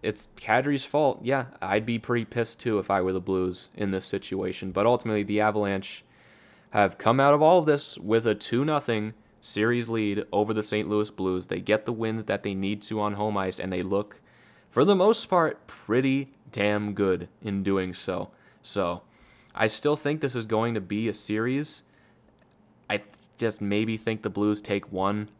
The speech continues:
Honestly, I'd s-, honestly, I'd say it's fifty fifty between a sweep and five.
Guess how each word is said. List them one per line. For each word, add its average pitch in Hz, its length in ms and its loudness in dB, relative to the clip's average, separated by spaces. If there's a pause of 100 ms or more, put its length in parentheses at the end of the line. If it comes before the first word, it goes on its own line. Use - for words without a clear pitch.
(840)
Honestly, 143 320 2
I'd 139 160 4
s-, - 180 -8
honestly, 151 320 4
I'd 135 160 2
say 139 140 0
it's 104 100 -4
fifty 101 240 -2
fifty 92 360 -2
between 101 340 -4
a 95 40 -2
sweep 98 360 -4
and 95 160 -4
five. 95 500 0